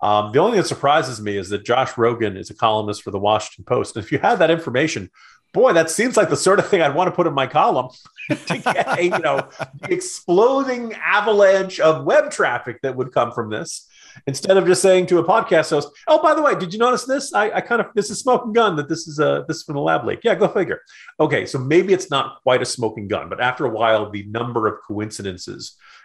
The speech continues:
just start to pile up beyond any reasonable, uh, belief in an alternate scenario.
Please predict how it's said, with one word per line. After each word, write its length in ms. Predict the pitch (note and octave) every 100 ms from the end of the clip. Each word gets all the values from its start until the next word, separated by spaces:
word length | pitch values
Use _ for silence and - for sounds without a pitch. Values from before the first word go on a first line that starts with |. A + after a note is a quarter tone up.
| -
just 260 | C#3 C3+
start 280 | - B2+ A#2+
to 60 | B2+
pile 540 | - - B2+ A2+ A2
up 240 | A2 A2 -
beyond 580 | G#2 G2+ G2+ G2 G2 - -
any 240 | B2+ C3
reasonable, 920 | A2 A#2 A#2 C3 G#2 G#2 G2+ F#2+ F#2 _ - _ _ -
uh, 460 | G2+ G2 G2 G2
belief 540 | G2 A2+ C#3 F3+ - -
in 160 | A2+
an 80 | A2
alternate 520 | G#2 G#2 G2 F#2+ -
scenario. 640 | - A#2 C#3+ B2+ G#2 -